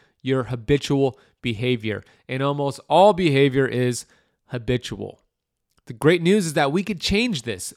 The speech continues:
through constant spaced repetition, meaning practice, practice, practice. So if you want to really tap into your innate intelligence, change your life, change your health, reduce inflammation, feel good,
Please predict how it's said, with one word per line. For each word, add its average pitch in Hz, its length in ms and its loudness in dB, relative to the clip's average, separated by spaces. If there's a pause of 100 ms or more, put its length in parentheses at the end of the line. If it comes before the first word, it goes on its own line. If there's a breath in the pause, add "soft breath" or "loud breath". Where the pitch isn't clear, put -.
(120)
through 143 180 -6
constant 170 800 -6
spaced - 680 -2
repetition, 120 840 -4
meaning 127 400 -8 (120)
practice, - 840 -4 (400 soft breath)
practice, 147 680 -2 (360 soft breath)
practice. - 680 -4 (280)
So - 160 2
if 156 140 -2
you 175 100 0
want 233 220 2
to 165 60 2
really 160 360 4
tap 151 300 -2
into 151 260 -8
your 143 120 0
innate 123 240 -4
intelligence, 139 720 -6
change 147 400 -4
your 143 100 0
life, 123 460 0
change 151 400 -8
your 127 140 -4
health, 131 340 -2 (240 soft breath)
reduce 143 400 2
inflammation, 147 760 -2 (320 soft breath)
feel 156 580 -2
good, 165 360 -2